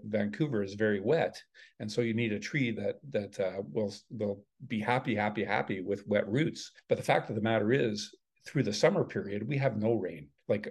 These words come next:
our July, August, September this year were record-breaking, no rain at all. So you need a tree that can stand wet feet in the summertime and, and dry feet all summer to withdraw or to, uh, w-, withstand the drought. Um, so the research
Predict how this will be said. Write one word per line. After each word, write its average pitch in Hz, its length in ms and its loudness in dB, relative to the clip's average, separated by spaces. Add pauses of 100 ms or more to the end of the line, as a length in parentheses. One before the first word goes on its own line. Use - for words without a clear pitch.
our 120 460 6
July, 107 360 4
August, 104 380 0
September 110 400 -2
this 98 240 -4
year 101 160 0
were 95 200 -4
record-breaking, 104 760 0
no 120 460 4 (180)
rain 107 380 0
at 87 100 0
all. 95 460 4
So - 140 -2
you 113 120 4
need 175 180 4
a 143 60 0
tree 143 200 -2
that 131 140 4
can 107 120 -4
stand 110 380 2
wet 120 180 6
feet 120 240 -2
in 110 100 2
the 98 120 -10
summertime 135 640 0
and, 101 420 -6
and 98 140 -4
dry 120 240 8
feet 110 320 -2
all 98 320 2
summer 82 420 -2 (200)
to 104 120 -6
withdraw 101 500 0 (160)
or 104 140 -4
to, 90 300 -8
uh, - 60 -8
w-, - 220 -8 (320)
withstand 104 480 0
the 95 120 2
drought. 120 500 4 (100)
Um, 110 480 -2
so - 220 2
the 110 140 2
research 143 720 2